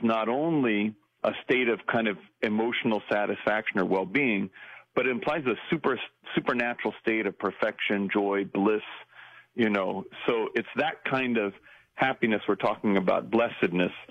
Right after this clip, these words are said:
So sometimes it'll be just translated as "blessed are," but it's a beautiful word, and it, and it refers to the, the fulfillment of the greatest desires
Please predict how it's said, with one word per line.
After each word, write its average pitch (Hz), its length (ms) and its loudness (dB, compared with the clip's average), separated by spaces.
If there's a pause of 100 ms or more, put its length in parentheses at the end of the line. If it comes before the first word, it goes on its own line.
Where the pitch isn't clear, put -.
(400)
So 123 160 4
sometimes 135 440 0
it'll 104 140 0
be 104 120 0
just 104 220 -4
translated 104 480 0
as 87 60 -10
"blessed 113 580 0
are," 95 420 0 (500)
but 120 140 2
it's 120 180 -2
a 127 60 4
beautiful 127 480 2
word, 98 420 2
and 98 240 4
it, 95 220 0
and 107 140 2
it 107 100 0
refers 127 500 0 (160)
to 110 200 2 (480)
the, 117 120 2 (600)
the 120 140 2 (100)
fulfillment 131 840 0 (160)
of 107 320 2 (340)
the 110 100 2
greatest 113 460 0
desires 110 420 2